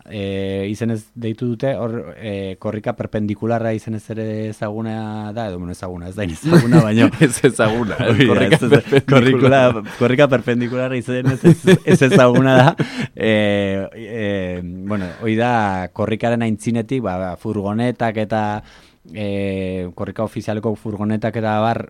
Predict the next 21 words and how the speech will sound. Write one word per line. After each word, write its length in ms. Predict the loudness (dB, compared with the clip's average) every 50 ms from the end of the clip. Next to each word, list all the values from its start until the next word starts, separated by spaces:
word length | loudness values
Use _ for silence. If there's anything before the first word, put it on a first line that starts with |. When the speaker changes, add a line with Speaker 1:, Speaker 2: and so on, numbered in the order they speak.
| _ _
Speaker 1:
probatzeko 540 | -8 -4 -2 -2 -2 -2 -4 -6 -6 -4 -4
egiten 220 | -4 -4 -4 -4 -4
duten 220 | -6 -6 -6 -6 -4
olako 240 | -4 -4 -4 -4
simulakro 800 | -6 -4 -4 -2 0 0 0 0 0 0 0 0 0 0 0 0
bat 160 | -2 -2 -4
izaten 320 | -6 -8 -8 -8 -6 -6 -4
da, 80 | -4 -6
korrika 520 | -6 -8 -8 -8 -8 -8 -8 -8 -8 -8 -8
bat, 300 | -8 -8 -8 -8 _ -12
korrika 800 | -12 -12 -10 -8 -6 -6 -4 -4 -6 -6 -8 -10 -10 -12 -12 -12 -14
virtual, 640 | -12 -10 -10 -12 -10 _ -10 -8 -8 -8 -8 -8 -10 -10
bueno, 180 | -10 -12 -10 -10
virtuala 420 | -12 -12 -10 -8 -8 -6 -6 -6
ez, 100 | -6 -8 -8
eh, 180 | -10 -10 -10
reala 320 | -10 -8 -8 -8 -6 -6 -6
da, 100 | -4 -4 -4
baino, 320 | -4 -4 -4 -6 -6 -8 -12 -18 -20 -20 -20 _ _ -14
eh, 300 | -12 -10 -10 -10 -10 -10
hoxe, 240 | -12 -12 -12 -14